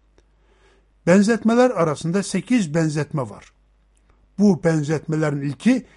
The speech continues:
ekinci ve tohum benzetmesi, ayrımlı sınıflardan insanların yaşamlarındaki bazı durumların ışığında Tanrı sözüne karşı nasıl tepki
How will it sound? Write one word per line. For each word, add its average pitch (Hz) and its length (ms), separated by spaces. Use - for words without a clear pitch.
ekinci 151 720
ve 156 200
tohum 160 380
benzetmesi, 117 840
ayrımlı 190 640
sınıflardan 170 840
insanların 160 800
yaşamlarındaki 180 920
bazı 190 460
durumların 175 500
ışığında 160 640
Tanrı 160 480
sözüne 156 520
karşı 151 500
nasıl 196 500
tepki 165 680